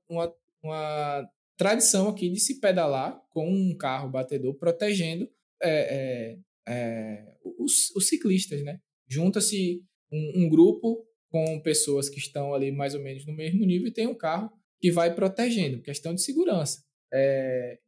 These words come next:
e aí sempre tem alguém falando, "Ah, aí n-, não tem acostamento." Não, é porque que tá na pista. Porque sempre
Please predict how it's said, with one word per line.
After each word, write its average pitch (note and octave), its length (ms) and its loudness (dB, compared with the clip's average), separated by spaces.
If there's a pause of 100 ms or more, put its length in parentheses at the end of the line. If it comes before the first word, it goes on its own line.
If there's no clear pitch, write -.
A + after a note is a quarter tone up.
(220)
e D3 120 2
aí C3+ 160 2
sempre C#3+ 300 -4
tem G3 180 -2
alguém G3+ 200 -4
falando, F#3+ 440 -4
"Ah, - 400 -4
aí G#3+ 220 0
n-, G3+ 340 2
não F#3+ 140 0
tem G#3 120 -2
acostamento." F#3 640 -4
Não, - 340 -4
é B3+ 100 -2
porque - 220 -14
que - 80 -20
tá - 140 -2
na C#4+ 100 -4
pista. A3 440 -2
Porque E3+ 420 -12
sempre E3+ 360 -6